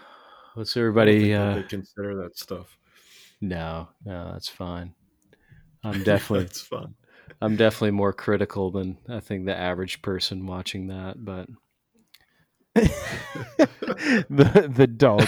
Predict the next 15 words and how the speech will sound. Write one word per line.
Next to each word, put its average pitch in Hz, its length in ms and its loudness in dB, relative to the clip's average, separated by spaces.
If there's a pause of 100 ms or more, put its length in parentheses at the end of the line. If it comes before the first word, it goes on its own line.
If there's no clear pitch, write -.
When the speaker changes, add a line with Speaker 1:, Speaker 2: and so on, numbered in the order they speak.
(140)
Speaker 3:
people 175 420 6
Speaker 1:
<laughs> - 0 -
Speaker 3:
on 101 160 -4
Mud 95 320 -6
Planet. 95 760 -4 (200)
Speaker 1:
Yeah. 87 400 -10 (1600)
What's 107 220 -2
everybody 107 420 6
getting 107 220 4
for, 107 380 4
uh, 107 360 4 (600)
from 110 240 -6
old 107 200 0
Saint 107 360 0
Nick? 110 440 0